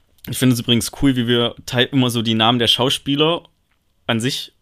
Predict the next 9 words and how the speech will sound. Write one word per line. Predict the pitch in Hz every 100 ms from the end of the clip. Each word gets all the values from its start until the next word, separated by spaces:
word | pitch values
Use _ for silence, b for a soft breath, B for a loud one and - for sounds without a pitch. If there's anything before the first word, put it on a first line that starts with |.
| _
und | 131 120
die | 123
Namen | 113 113 113 110
der | 107 101 101 98 _ _
Charaktere | - 110 - 120 117
im | 113
Film | 101 135 131
mischen. | 131 - 160 175 B B B B _
Ähm, | 123 120 120 120 113 139